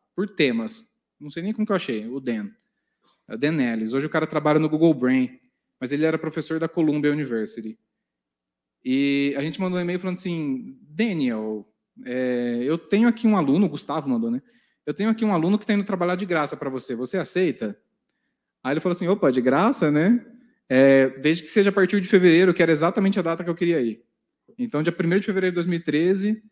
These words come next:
eu tava pisando em Nova York sem ter a menor ideia como falava inglês.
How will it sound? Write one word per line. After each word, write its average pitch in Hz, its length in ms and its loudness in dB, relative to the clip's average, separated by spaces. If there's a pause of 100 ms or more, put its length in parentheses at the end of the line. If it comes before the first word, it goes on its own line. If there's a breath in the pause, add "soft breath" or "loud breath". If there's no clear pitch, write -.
(360)
eu 147 140 0
tava 156 640 0
pisando 160 560 -2
em 180 40 -2
Nova 160 220 0
York 147 240 0
sem 165 140 -6
ter 156 80 -4
a 156 40 -4
menor 160 340 -2
ideia 147 260 -2
como 147 160 -6
falava 135 300 -4
inglês. 151 500 -4